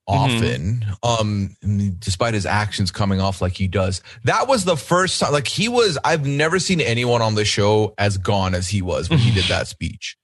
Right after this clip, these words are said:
Speaker 2: Like, he was gone, gone, gone, gone. So, yeah.
Speaker 1: <laughs> So, Char-, 'cause Andre, when he hears that the meeting is at a brewery, he's like, uh,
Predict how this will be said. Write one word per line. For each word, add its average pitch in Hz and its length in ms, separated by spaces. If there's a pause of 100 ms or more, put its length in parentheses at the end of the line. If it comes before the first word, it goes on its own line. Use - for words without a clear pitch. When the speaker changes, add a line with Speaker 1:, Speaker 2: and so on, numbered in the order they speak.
(220)
Speaker 2:
Like, 113 140
he 117 180
was 147 340 (320)
gone, 123 560
gone, 87 460 (560)
gone, 127 580
gone. 92 460 (800)
So, 80 500 (240)
yeah. 110 280 (500)
Speaker 1:
<laughs> 131 300 (360)
So, 160 640 (240)
Char-, 208 360
'cause 190 280
Andre, 196 720 (400)
when 170 340
he 180 220
hears 175 560
that 156 240
the 151 80
meeting 170 480
is 147 220
at 151 180
a 139 80
brewery, 127 760
he's 131 360
like, 123 420
uh, 123 40